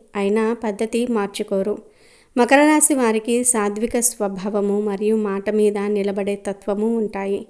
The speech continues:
ఏవేవో భ్రమలు కల్పించుకొని మురిసిపోవటం మకర రాశి వారికి నచ్చని పని. భౌతిక సంబంధమైన విషయాల మీదనే వీళ్లకు విశ్వాసం ఉంటుంది. మూఢనమ్మకాలను అస్సలు నమ్మరు. అంతేకాదు,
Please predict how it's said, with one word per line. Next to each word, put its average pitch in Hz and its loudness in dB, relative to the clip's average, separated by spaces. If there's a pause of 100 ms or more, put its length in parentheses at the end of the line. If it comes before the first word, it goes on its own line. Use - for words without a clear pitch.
(500)
ఏవేవో 269 8
భ్రమలు 220 2 (100)
కల్పించుకొని 208 -2 (460)
మురిసిపోవటం 233 2 (540)
మకర 247 4
రాశి 277 4
వారికి 220 0
నచ్చని 208 0
పని. 196 -2 (360)
భౌతిక 233 4
సంబంధమైన 208 0
విషయాల 208 -2
మీదనే 202 0 (540)
వీళ్లకు 254 6
విశ్వాసం 240 2
ఉంటుంది. 196 0 (580)
మూఢనమ్మకాలను 254 6 (160)
అస్సలు 214 2 (120)
నమ్మరు. 196 0 (240)
అంతేకాదు, 214 0